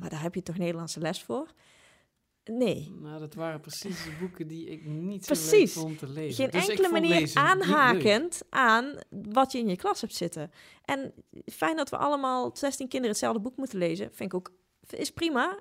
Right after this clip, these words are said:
Speaker 1: Eh, daar heb je, je hebt ook genoeg boekenclubben. Maar misschien is het juist wel heel interessant om te kijken welk boek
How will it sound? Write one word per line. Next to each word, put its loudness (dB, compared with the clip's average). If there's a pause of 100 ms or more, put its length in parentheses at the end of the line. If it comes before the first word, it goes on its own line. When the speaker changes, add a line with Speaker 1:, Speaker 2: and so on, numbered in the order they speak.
Speaker 1:
Eh, -12
daar -4
heb -4
je, -6
je -8
hebt -4
ook -10
genoeg -4
boekenclubben. -6 (300)
Maar -10
misschien -6
is 0
het -4
juist 2
wel -2
heel -4
interessant -6
om -6
te -6
kijken -4
welk -4
boek -8